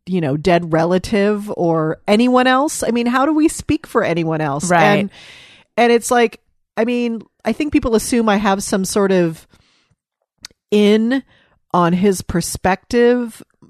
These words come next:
Speaker 1: a deeper one, which I may. I mean, obviously, I was closer to him than most people on the planet. But what came out of his comedic genius brain,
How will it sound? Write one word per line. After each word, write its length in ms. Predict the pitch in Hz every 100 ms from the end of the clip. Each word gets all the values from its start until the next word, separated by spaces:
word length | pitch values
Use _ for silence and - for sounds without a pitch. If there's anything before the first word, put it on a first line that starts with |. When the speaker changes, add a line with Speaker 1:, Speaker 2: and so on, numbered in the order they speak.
| _
Speaker 1:
a 120 | -
deeper 320 | 175 196 196 233
one, 220 | 233 240
which 180 | 359 -
I 220 | - 330
may. 480 | 349 320 170 175 240
I 40 | 214
mean, 140 | 196
obviously, 640 | 151 165 175 - 165 156
I 280 | 147 147 147 -
was 160 | 170 165
closer 420 | - 160 156 160
to 80 | 151
him 260 | 156 156
than 320 | 185 165 156 -
most 300 | 165 151 -
people 260 | 175 156 147
on 120 | 143
the 60 |
planet. 440 | - 151 151 165 -
But 280 | 214 196 - - - - - _ _ _
what 340 | 196 226 269 -
came 300 | - 339 262
out 180 | 214
of 120 | 240 214
his 320 | 196 202 185
comedic 640 | - 196 170 180 196 - - _ 165
genius 560 | 160 175 175 175 170
brain, 760 | - 160 151 156 165 196 226 233